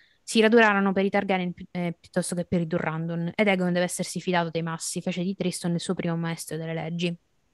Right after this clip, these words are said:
In seguito i, div-, i Massi divennero, ehm, signori delle Crownlands, ma non lo sono più. Cioè, sotto il regime, all'inizio del regime Baratheon diventarono lord, poi persero le loro terre, essendosi ovviamente schierati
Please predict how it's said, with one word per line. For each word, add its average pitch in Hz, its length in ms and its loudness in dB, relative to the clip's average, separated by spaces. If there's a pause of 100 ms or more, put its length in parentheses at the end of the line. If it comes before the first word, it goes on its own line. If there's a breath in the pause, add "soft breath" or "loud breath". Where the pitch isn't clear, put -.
(220 soft breath)
In 208 120 6
seguito 311 540 4
i, 190 420 0
div-, 180 320 -4
i 190 120 0
Massi 202 360 2
divennero, 180 840 -2
ehm, 170 340 -4 (120)
signori 196 340 4
delle 175 200 0
Crownlands, 170 680 -6
ma 220 260 2
non 190 480 0
lo 170 80 -4
sono 160 320 -10
più. - 180 -14 (480)
Cioè, 160 300 -4
sotto - 400 -4
il 175 100 0
regime, 175 360 -2
all'inizio 175 420 -2
del 170 100 -6
regime 170 320 -6
Baratheon 196 520 2
diventarono 175 540 -2
lord, 170 360 2 (340)
poi 185 200 2
persero - 400 -8
le 160 100 -4
loro 160 180 -4
terre, 160 400 -2 (320 soft breath)
essendosi 196 440 2
ovviamente 190 360 0
schierati 185 540 0